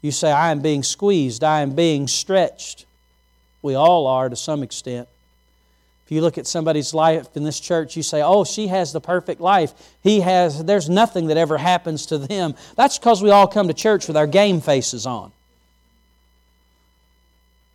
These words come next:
But my friend, if you're here panicking tonight, listen, I want you to listen very carefully to my next point. You see the panic of the disciples, but then I want you to see the peace of the Savior.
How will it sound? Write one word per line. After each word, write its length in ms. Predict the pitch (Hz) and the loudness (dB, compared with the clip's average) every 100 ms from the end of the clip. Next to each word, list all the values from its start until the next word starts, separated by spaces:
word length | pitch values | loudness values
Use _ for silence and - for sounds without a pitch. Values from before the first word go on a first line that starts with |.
| _ _ _ _ _ _ _ _ _ _ _ _ _ _ _ - | _ _ _ _ _ _ _ _ _ _ _ _ _ _ _ -8
But 120 | 143 | -2
my 140 | 170 | 0
friend, 280 | 185 208 196 | 0 0 0
if 140 | 156 202 | 0 0
you're 100 | 175 | 4
here 180 | 190 | 4
panicking 640 | 180 202 196 170 - 139 127 | 4 2 0 0 -4 -6 -6
tonight, 400 | 147 156 147 147 | -4 -4 -4 2
listen, 480 | 160 156 127 113 - | 2 2 -8 -10 -10
I 120 | 127 | -4
want 280 | 143 165 - | -2 -2 -4
you 80 | 147 | -6
to 60 | 139 | -4
listen 340 | 160 - 139 | -4 -4 -8
very 220 | 147 143 | -4 -4
carefully 420 | - 151 139 - | -4 -4 -4 -6
to 80 | 123 | -8
my 80 | 120 | -8
next 320 | 127 123 - | -10 -12 -16
point. 300 | - 123 101 _ _ _ _ _ _ _ _ _ _ _ _ _ _ _ _ _ _ _ _ - | -12 -12 -14 _ _ _ _ _ _ _ _ _ _ _ _ _ _ _ _ _ _ _ _ -8
You 100 | 175 | -4
see 180 | - 220 | 0 0
the 80 | 175 | 0
panic 420 | 196 208 202 - | 0 2 2 0
of 100 | 151 | -4
the 80 | 151 | -2
disciples, 680 | 143 202 196 185 147 127 | 0 4 4 4 0 -2
but 160 | 135 147 | -2 -2
then 140 | 175 | -2
I 80 | 170 | 0
want 260 | 165 160 - | -2 -2 -4
you 80 | |
to 60 | 135 | -6
see 180 | - 160 | -4 -4
the 140 | 135 | -4
peace 480 | - 185 160 117 - | -4 -2 -2 -6 -10
of 100 | 113 | -12
the 80 | 110 | -12
Savior. 480 | - 131 113 98 | -10 -8 -8 -12